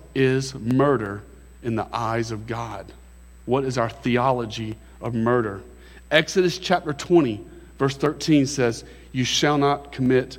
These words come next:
murder." That is the sixth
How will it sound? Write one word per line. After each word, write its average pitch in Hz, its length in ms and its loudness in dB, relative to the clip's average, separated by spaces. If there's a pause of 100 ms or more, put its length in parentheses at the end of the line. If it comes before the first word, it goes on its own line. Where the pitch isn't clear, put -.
murder." 120 440 0 (440)
That 151 280 2
is 135 400 2 (260)
the 120 140 -4
sixth - 760 -2